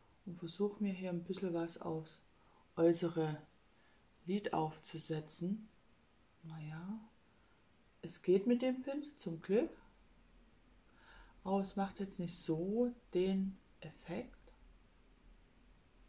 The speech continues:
Ein richtiges dunkles, ein richtiges dunkles. Man hätte ja konnt, anstatt diesen Blütenstempel, hätte man ja konnt auch mal was Dunkles machen. Hm.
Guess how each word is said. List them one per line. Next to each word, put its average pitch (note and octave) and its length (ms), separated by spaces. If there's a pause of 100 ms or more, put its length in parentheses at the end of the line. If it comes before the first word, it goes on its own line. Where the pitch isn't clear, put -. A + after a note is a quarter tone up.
(880)
Ein D#3 60
richtiges - 400
dunkles, E3 640
ein D#3+ 80
richtiges A3 300
dunkles. A3+ 340 (320)
Man E3 120
hätte G3+ 180
ja B3+ 140
konnt, A#3+ 340 (320)
anstatt G#3 720
diesen D#3+ 600 (600)
Blütenstempel, F3 1120 (920)
hätte - 200
man F3+ 140
ja F3 80
konnt F#3+ 320
auch E3 100
mal D#3 160
was - 240 (120)
Dunkles D4+ 480
machen. D3 360 (400)
Hm. E3+ 240